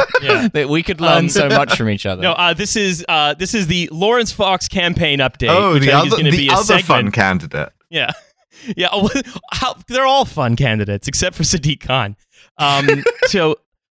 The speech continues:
Speaker 1: uh, Lawrence Fox has said, "If I'm elected mayor, no statue will be torn down. I pledge to increase the number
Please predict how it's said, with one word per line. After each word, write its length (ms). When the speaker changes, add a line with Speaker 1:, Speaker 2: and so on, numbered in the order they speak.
Speaker 1:
uh, 240
Lawrence 340
Fox 440
has 200
said, 240
"If 160
I'm 200
elected 400
mayor, 380
no 380
statue 580
will 160
be 160
torn 460
down. 560
I 160
pledge 360
to 140
increase 500
the 100
number 260